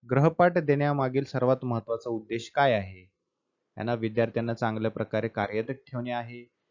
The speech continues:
की ऑप्शन बी, विद्यार्थ्यांना कष्ट करण्याची सवय लावणे आहे, की ऑप्शन सी, शिक्षकांना विद्यार्थ्यांच्या अध्ययनाबाबत प्रत्याभरण देणे आहे, की ऑप्शन डी, आशयाची चांगली धारणा होण्यास मदत करणे आहे?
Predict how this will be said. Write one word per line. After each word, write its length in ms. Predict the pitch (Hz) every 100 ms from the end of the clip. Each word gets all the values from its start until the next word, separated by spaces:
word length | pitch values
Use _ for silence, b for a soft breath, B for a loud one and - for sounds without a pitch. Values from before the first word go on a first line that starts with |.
| _ -
की 60 |
ऑप्शन 360 | 113 113 123 117
बी, 320 | 113 120 117
विद्यार्थ्यांना 580 | 113 107 117 110 113 120
कष्ट 380 | - 127 - 131
करण्याची 500 | 123 113 110 107 120
सवय 300 | - 113 117
लावणे 320 | 120 120 120
आहे, 320 | 117 113 117 113 _ _ _
की 60 | 120
ऑप्शन 280 | 113 - 120
सी, 460 | - 135 135 - _ _
शिक्षकांना 680 | - 127 - 127 127 127 127
विद्यार्थ्यांच्या 720 | 120 117 120 117 117 117 131 117
अध्ययनाबाबत 640 | 107 113 117 113 113 123 - _ _ -
प्रत्याभरण 580 | 110 - 131 131 131 131
देणे 220 | 131 131
आहे, 280 | 127 123 127
की 420 | - _ _ 120
ऑप्शन 320 | 117 - 123
डी, 440 | 117 135 123 123 _ _
आशयाची 520 | 113 113 127 123 131 127
चांगली 340 | 123 113 117
धारणा 340 | 117 107 110
होण्यास 380 | 110 104 110 127
मदत 300 | 107 101 98 -
करणे 240 | 98 98
आहे? 240 | 98 95